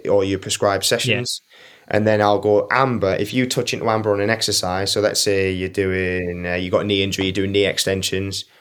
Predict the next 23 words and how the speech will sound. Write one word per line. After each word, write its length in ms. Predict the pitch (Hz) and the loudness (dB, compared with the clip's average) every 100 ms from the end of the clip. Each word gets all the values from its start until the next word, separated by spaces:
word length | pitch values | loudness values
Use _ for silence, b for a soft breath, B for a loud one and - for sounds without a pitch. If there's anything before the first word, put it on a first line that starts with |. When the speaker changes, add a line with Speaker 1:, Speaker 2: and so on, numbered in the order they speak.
| - | -4
Speaker 1:
you're 120 | 104 | 0
like, 100 | 95 | 2
"Oh, 120 | 104 101 | 2 2
I'm 100 | 98 | 0
on 60 | |
a 60 | 95 | -2
three," 560 | - 98 101 98 92 - | -2 0 2 0 -2 -6
and 140 | 92 | -6
you've 160 | 92 92 | -6 -2
done 140 | 101 | -2
your 80 | 90 | 0
first 260 | 104 95 | 0 2
set 100 | - - | 0 -2
of 40 | |
fifteen, 400 | - 98 101 95 | -4 -4 -2 -2
you 100 | 90 | -2
rest 380 | 92 98 92 - | 0 0 0 -4
and 140 | 92 | -4
go 140 | 92 92 | -2 -2
again 400 | 101 107 123 127 B B B | 2 2 2 -4 B B B
at 140 | - 87 | -6 0
that 220 | 101 - | 0 2
load, 340 | 104 110 117 | 2 4 2